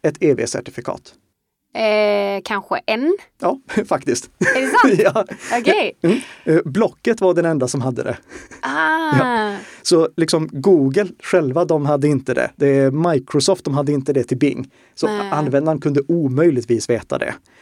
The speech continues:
Speaker 1: Och samma sak kommer det ju vara nu i så fall. Hur ska en användare veta ifall han eller hon ska förvänta sig att det finns ett sånt här quack-certifikat eller inte?
Speaker 2: Mm.
Speaker 1: Det,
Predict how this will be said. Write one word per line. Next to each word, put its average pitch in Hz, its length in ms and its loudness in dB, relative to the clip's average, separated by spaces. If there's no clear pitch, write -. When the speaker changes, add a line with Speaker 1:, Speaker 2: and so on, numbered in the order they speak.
Speaker 1:
Och - 160 -6
samma 160 260 0
sak 156 220 -2
kommer 147 220 -2
det 143 60 2
ju 139 60 4
vara 139 120 0
nu 151 240 2
i 123 40 0
så 131 180 -4
fall. 120 200 -4
Hur 165 100 2
ska 170 200 0
en 165 100 0
användare 160 500 0
veta 151 380 0
ifall 135 360 0
han 143 200 0
eller 135 120 2
hon 139 80 0
ska 135 160 -2
förvänta 147 460 -2
sig 127 200 -2
att - 80 -6
det 123 80 -6
finns 220 300 -2
ett 156 80 -2
sånt 135 160 -6
här 120 100 -4
quack-certifikat - 1040 -6
eller 113 220 -4
inte? - 280 -10
Speaker 2:
Mm. 196 360 -10
Speaker 1:
Det, 139 100 0